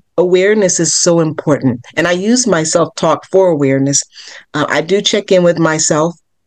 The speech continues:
frequently throughout the day because I'd rather know th-, when my mood is starting to slip,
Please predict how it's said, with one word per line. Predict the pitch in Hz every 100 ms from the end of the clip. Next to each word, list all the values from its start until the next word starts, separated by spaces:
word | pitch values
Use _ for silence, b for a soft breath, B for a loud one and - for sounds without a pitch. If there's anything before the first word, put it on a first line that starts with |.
| _
frequently | - - 208 220 196 139 160 160 -
throughout | 165 151
the | 151
day | 151 151
because | 156 160 160
I'd | 139 151
rather | 165 170
know | 180 170 165
th-, | -
when | - 160 180
my | 180 165
mood | 160 160 165 170
is | 156
starting | - 170 165 165
to | 160
slip, | - 185 233